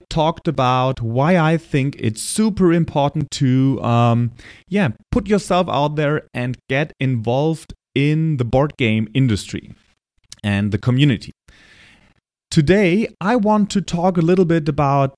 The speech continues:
some kind of follow-up topic, um, that, um, has s-, to do with some aspects, um, of what I've mentioned last week.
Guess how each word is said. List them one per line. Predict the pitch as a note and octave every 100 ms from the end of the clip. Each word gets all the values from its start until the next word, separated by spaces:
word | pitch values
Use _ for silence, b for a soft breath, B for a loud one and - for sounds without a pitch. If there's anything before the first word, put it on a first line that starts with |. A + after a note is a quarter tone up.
| -
some | D3
kind | C3+ D3 C#3+ C#3
of | A#2 - -
follow-up | - - F#3 G#3+ C3 - - - -
topic, | C#3+ C3 G2+ - - _
um, | G2+ F#2+ G2 G2 G2+ G2+ _ _
that, | A2 A2 A2 G#2+ - _ _ _ _ _ _ -
um, | A2 G#2+ -
has | A2+ E3 - - _ _ -
s-, | - -
to | F#3
do | F#3+ A3
with | F#3+ F#3+ - - -
some | - G#3 F3
aspects, | D3 - D3+ D3+ - - -
um, | B2+ C3+
of | A#2 -
what | C3
I've | B2+ A2
mentioned | A2 A2 G#2+ G#2 G2
last | F#2 G2 - -
week. | -